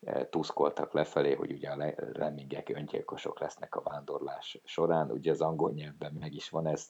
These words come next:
tényleg elég komoly, eh, komoly, eh, Jan, benne van a kultúrában ez a lemming és az öngyilkosság. Na most ugye ez persze nyilvánvalóan nem igaz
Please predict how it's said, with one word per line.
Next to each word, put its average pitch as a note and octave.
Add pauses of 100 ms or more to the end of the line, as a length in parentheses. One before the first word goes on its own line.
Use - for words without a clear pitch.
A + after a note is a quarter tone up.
tényleg C#2+
elég D2
komoly, D2 (800)
eh, D2 (260)
komoly, C#2+
eh, C#2+ (420)
Jan, C#2+ (480)
benne D2+
van D2+
a C#2+
kultúrában D2+
ez C#2
a D2+
lemming D2
és C#2
az -
öngyilkosság. D2+ (760)
Na F2
most D2+
ugye D2
ez C#2
persze C#2+
nyilvánvalóan C2+
nem C2+
igaz E2+